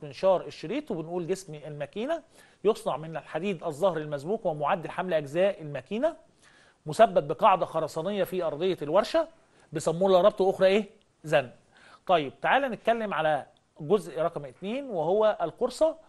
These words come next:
بنقول عليها أفقية الوضع، بها مشقبية لمرور سلاح الشريط بها، مثبت عليها زاوية، وهي دليل المشغولات.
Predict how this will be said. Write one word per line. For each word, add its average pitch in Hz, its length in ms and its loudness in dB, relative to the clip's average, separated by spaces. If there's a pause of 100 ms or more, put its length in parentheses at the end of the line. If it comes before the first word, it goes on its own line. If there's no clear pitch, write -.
(240)
بنقول 190 340 0
عليها 165 360 2
أفقية 214 600 2
الوضع، 180 480 2 (600)
بها 170 420 -2 (280)
مشقبية 170 680 -2 (380)
لمرور 170 520 2
سلاح 170 560 0
الشريط 160 460 -6
بها، 220 420 0 (340)
مثبت 170 460 2
عليها 160 440 -2
زاوية، 214 420 0 (360)
وهي 180 420 2 (300)
دليل 185 460 -4 (160)
المشغولات. 147 800 -2